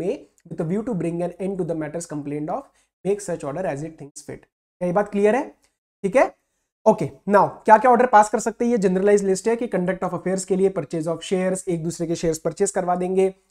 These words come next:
कंपनी से बायबैक करवा देंगे, या फिर termination, setting aside or modification of any agreement howsoever arrive between the company and its M D, director or manager upon such terms and conditions as in the opinion in the,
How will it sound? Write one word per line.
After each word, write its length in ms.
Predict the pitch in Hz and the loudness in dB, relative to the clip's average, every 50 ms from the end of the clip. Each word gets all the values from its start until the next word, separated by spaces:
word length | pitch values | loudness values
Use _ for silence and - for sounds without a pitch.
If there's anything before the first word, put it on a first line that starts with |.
| _ - | _ -2
कंपनी 340 | 190 185 185 202 208 208 202 | 0 2 2 4 4 4 4
से 120 | - 202 | 2 2
बायबैक 300 | 170 170 180 175 208 208 | 2 2 2 2 0 0
करवा 240 | - 202 180 180 180 | 0 0 2 2 2
देंगे, 360 | 180 180 185 185 185 185 185 185 - _ _ _ 185 | 2 0 -2 -2 -2 -2 -4 -6 -12 _ _ _ -2
या 100 | 196 202 | -2 -2
फिर 220 | 202 240 240 233 - | -2 -4 -2 0 0
termination, 500 | 208 208 214 220 220 220 214 226 240 233 - | 2 2 2 2 0 0 0 -2 -4 -4 -4
setting 240 | 226 202 208 208 208 202 | -4 -2 -2 -2 -2 -2
aside 240 | 202 214 214 208 214 | 0 0 0 0 0
or 40 | 208 190 - | -2 -4 -4
modification 580 | - 185 190 - 202 - 208 208 202 - 220 - | -4 -4 -4 -4 -4 -2 -2 -2 -2 -4 -6 -6
of 80 | - 190 | -4 -4
any 180 | 185 208 277 - - _ _ - 175 165 | -4 -6 -6 -8 -12 _ _ -10 -8 -8
agreement 680 | 156 160 185 190 214 220 214 208 208 202 185 165 - - _ _ _ _ _ - | -6 -4 -4 -4 -2 -2 0 0 0 0 0 -4 -6 -12 _ _ _ _ _ 0
howsoever 580 | 190 202 208 247 240 - 285 269 254 240 233 240 220 | 4 4 4 4 2 0 2 2 2 4 4 2 2
arrive 240 | 202 190 190 196 190 170 | 4 4 4 2 2 0
between 260 | 175 165 170 185 185 | -2 -2 -2 -2 -2
the 80 | 180 175 - | -2 -2 -4
company 400 | 165 160 165 160 196 208 240 254 208 | -4 -4 -4 -4 -4 -4 -4 -4 -4
and 100 | 180 175 | -4 -4
its 120 | 175 170 - - | -6 -8 -8 -8
M 140 | - 165 156 160 165 | -6 -6 -6 -4 -4
D, 80 | 185 247 311 320 - _ _ _ _ _ _ - | -6 -6 -6 -10 -14 _ _ _ _ _ _ -10
director 440 | 147 151 160 175 175 - 214 254 - - _ _ _ _ | -6 -4 -4 -6 -6 -6 -8 -8 -8 -10 _ _ _ _
or 140 | - 147 143 | -10 -8 -8
manager 400 | 143 135 135 151 170 175 214 254 277 - _ _ _ - 156 | -6 -6 -6 -6 -4 -2 -2 -4 -4 -6 _ _ _ -8 -6
upon 160 | 170 175 185 185 | -4 -4 -4 -2
such 220 | - 240 254 254 - | -2 -2 -2 -2 -2
terms 240 | 202 185 180 175 180 | -2 -2 -2 -4 -6
and 80 | 170 165 | -6 -6
conditions 440 | 156 147 147 151 147 196 208 202 - _ 180 170 | -6 -6 -6 -6 -6 -6 -8 -8 -8 _ -4 -4
as 120 | 196 208 226 | -4 -4 -4
in 120 | 240 233 | -4 -4
the 60 | 208 | -4
opinion 340 | 170 - 165 151 156 156 156 | -4 -4 -4 -6 -6 -6 -6
in 100 | 151 151 | -6 -8
the, 120 | 151 151 | -8 -10